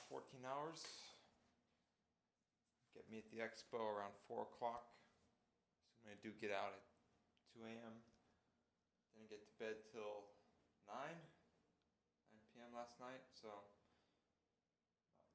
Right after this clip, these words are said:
running on too much sleep right now, and got a long day ahead of me. The whole trip, I'm just gonna go off of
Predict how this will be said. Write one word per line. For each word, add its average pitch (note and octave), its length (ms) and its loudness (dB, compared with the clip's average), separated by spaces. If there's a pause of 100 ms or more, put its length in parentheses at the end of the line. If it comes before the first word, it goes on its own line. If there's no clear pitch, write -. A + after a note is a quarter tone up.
(140)
running A2 240 -10
on G#2+ 160 -8 (320)
too A#2 80 -12
much G#2 240 -8
sleep A2 240 -10
right G2 240 -4
now, F#2+ 240 -6
and F#2+ 80 -16 (1700)
got G2+ 80 -8
a G#2 60 -2
long A#2+ 320 0
day B2 160 0
ahead A#2 160 0
of F#2 100 -6
me. F2 80 -10 (3000)
The A2 60 -10
whole A2 140 2
trip, B2 260 4
I'm A2 140 -2
just - 180 -6
gonna A#2 140 0
go A2+ 160 2
off G#2+ 200 4
of G2+ 260 4